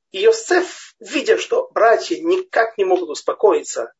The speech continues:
потому что есть причина для, для волнений, они там даже, когда он, э, э, пов-, повезут Яакова хоронить, Йосеф сделает крюк, ведь хоронить будут в Бершеве, э, в, извините, в Кириат-Арба,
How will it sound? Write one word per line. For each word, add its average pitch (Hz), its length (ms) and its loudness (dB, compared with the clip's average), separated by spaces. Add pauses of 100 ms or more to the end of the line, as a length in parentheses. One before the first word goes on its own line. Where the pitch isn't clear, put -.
(240)
потому 135 260 -14
что - 120 -8
есть 139 260 -8
причина 147 440 -10
для, 117 400 -14
для 123 180 -14
волнений, 156 640 2
они 139 200 -8
там - 180 -2
даже, 156 240 -2
когда 147 400 -2 (200)
он, 135 160 -8 (220)
э, 156 60 -8
э, 135 520 -4 (360)
пов-, 143 420 -6
повезут 151 400 -2
Яакова 165 420 2
хоронить, 156 480 0
Йосеф 156 320 2
сделает 180 320 2
крюк, 175 320 -2
ведь - 140 -18
хоронить 160 400 0
будут 220 240 -2
в - 160 -20
Бершеве, - 600 0 (140)
э, - 40 -20
в, 71 840 -18 (220)
извините, 135 400 -20
в - 60 -20
Кириат-Арба, 151 640 -2